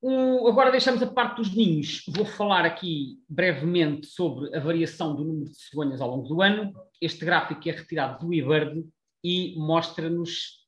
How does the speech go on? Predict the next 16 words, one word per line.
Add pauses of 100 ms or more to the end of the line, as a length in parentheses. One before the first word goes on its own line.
(160)
eh,
a
percentagem
de
listas,
é
o
que
explica
aqui
a
frequência,
a
percentagem
de
listas